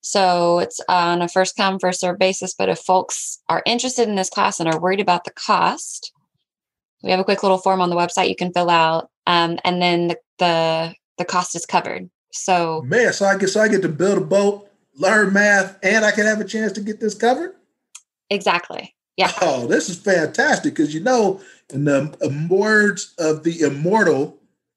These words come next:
Speaker 2: late, uh, Tom Peterson, free is a very good price.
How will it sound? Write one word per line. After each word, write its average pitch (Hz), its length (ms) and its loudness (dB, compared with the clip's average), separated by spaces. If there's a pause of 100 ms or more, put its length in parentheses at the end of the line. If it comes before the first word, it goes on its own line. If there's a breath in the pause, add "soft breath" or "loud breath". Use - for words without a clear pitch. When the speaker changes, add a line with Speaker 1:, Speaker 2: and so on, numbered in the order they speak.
(220)
Speaker 2:
late, 190 760 0 (380)
uh, 147 360 0 (320)
Tom 180 380 0
Peterson, 165 580 0 (600)
free 208 640 -2 (640)
is 127 180 2
a 113 120 0
very 165 440 2
good 160 260 0
price. - 520 -6